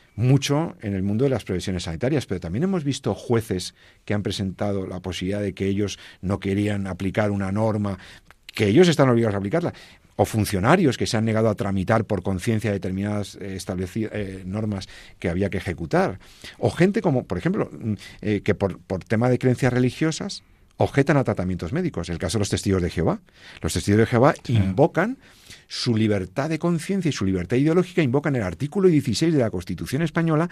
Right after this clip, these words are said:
Speaker 1: para negarse a las transfusiones sanguíneas, lo cual ocasiona no pocas, eh, distorsiones en la práctica médica. El cumplimiento de obligaciones, gente que se opone por tema de conciencia, por ejemplo,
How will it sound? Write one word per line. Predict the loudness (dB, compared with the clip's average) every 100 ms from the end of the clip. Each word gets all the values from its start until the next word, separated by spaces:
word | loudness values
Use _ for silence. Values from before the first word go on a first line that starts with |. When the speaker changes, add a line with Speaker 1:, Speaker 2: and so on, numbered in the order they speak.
| -8 -4
Speaker 1:
para | -2 0
negarse | -2 -4 -4 -4
a |
las | -4
transfusiones | -6 -6 -6 -6 -6
sanguíneas, | -6 -6 -6 -8 -16 -20 -20 -16
lo | -12 -8
cual | -6
ocasiona | -4 -2 0 0
no | 0
pocas, | -4 -4 -6 -6
eh, | -8 -6 -6
distorsiones | -4 -2 0 0 0 0 -4 -16 -20 -6
en | -4
la | -2
práctica | -4 -6 -6 -6
médica. | -6 -8 -12 -18 -20 -20 -20 -20 -20 -16 -8
El | -2
cumplimiento | -2 0 2 2 2 0 -4 -20 -18 -4
de | 2 2 2
obligaciones, | 0 -2 -2 0 0 2 2 -2 -10 -10
gente | -2 2 2
que | 2
se | 2
opone | 2 2 2
por | 0 -4 -4 _
tema | -2 0
de | 0
conciencia, | -2 -4 -2 -2 -2
por | -4
ejemplo, | -4 -4 -4